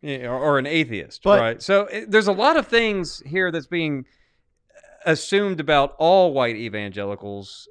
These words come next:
Speaker 1: uh, that if you meet anyone in the white evangelical church, you're most likely r-, meeting a racist because it, it's more at home there than, than everything else. Uh, both things can be true, that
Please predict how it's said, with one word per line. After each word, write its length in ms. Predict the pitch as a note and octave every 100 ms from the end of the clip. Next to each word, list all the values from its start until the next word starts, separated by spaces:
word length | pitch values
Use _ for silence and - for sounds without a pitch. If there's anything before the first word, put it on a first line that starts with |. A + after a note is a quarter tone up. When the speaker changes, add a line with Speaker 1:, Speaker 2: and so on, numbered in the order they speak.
| -
Speaker 1:
uh, 120 | B2
that 300 | C3+ B2+ A#2+ -
if 200 | C#3 C#3
you 80 | C3+
meet 260 | D#3 D#3 -
anyone 480 | G3 A3+ G3 F#3
in 80 | D#3+
the 80 | C#3+
white 200 | C#3+ C#3
evangelical 560 | B2+ B2+ B2+ A#2+ A#2 A2+
church, 420 | D3 A#2 G#2 - _ _ _
you're 240 | D3+ D#3 F3+
most 260 | F3 C#3
likely 340 | B2 C3+ B2+ A#2+
r-, 140 | A2 - C3 -
meeting 400 | E3 D3+ C#3 A#2
a 60 |
racist 480 | A2 A#2+ B2 A2+ G2+
because 300 | A#2+ A2+ A2
it, 160 | A#2 A2
it's 180 | A#2+ -
more 220 | C3+ A2
at 60 | G#2
home 260 | B2+ G#2
there 320 | A#2+ B2 G#2+
than, 200 | G#2+ A2 G#2 A#2+
than 120 | A2
everything 300 | G#2+ G#2 A#2+
else. 200 | G#2+ _ _ _ _ _
Uh, 280 | B2 A#2+ A#2 - - -
both 380 | C3+ D#3 A#3 B3
things 280 | G#3+ F3+ C3
can 180 | E3 C3+
be 120 | B2+
true, 600 | - G#3+ G3 G#2+ G#2+ C#3+ _ _ _ _
that 560 | C3+ C#3+ C#3 C3 B2+